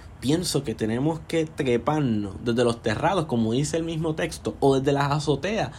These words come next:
o desde el lugar más alto, y anunciar la insurrección de la esperanza, la esperanza de transformar la realidad,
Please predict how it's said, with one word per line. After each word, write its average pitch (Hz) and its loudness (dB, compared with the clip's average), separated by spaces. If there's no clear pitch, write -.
o 170 8
desde 160 6
el 156 10
lugar 160 8
más 220 2
alto, 226 0
y 180 2
anunciar 190 4
la 233 2
insurrección 185 2
de 190 2
la 143 2
esperanza, 131 0
la 123 0
esperanza 135 0
de 123 0
transformar 127 2
la 175 4
realidad, 139 2